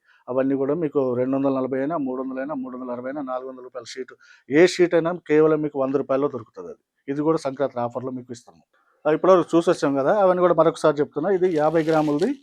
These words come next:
యాభై గ్రాముల్లో ఒక కిలో మీకు ఆరు వందల పది రూపాయలు పడుతుంది. ఇది యాభై గ్రాముల గరం మసాలా. దీంట్లో కిలోకి ఇరవై ప్యాకెట్లు ఉంటాయి, ఆరు వందల పది. అలాగే వంద గ్రాములు కూడా ఉంటున్నాయి, పది ప్యాకెట్లు వస్తాయి, ఆరు వందల పది.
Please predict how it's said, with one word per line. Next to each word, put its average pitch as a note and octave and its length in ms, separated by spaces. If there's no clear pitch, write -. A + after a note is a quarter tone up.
యాభై D#3+ 240
గ్రాముల్లో D#3 400
ఒక D3+ 120
కిలో E3 320
మీకు E3 220
ఆరు D3 160
వందల D3+ 180
పది C#3+ 200
రూపాయలు D3+ 240
పడుతుంది. C#3 400
ఇది D3 140
యాభై D3+ 240
గ్రాముల D3+ 360
గరం C#3 160
మసాలా. C3+ 380
దీంట్లో F3+ 440
కిలోకి E3 400
ఇరవై D#3+ 220
ప్యాకెట్లు D#3 440
ఉంటాయి, D3+ 380
ఆరు D3+ 140
వందల C#3+ 140
పది. A#2+ 240
అలాగే F3+ 360
వంద D3+ 320
గ్రాములు F#3 360
కూడా E3+ 180
ఉంటున్నాయి, E3 320
పది D#3+ 180
ప్యాకెట్లు D#3 340
వస్తాయి, F3 260
ఆరు D3 140
వందల C#3 140
పది. A#2 220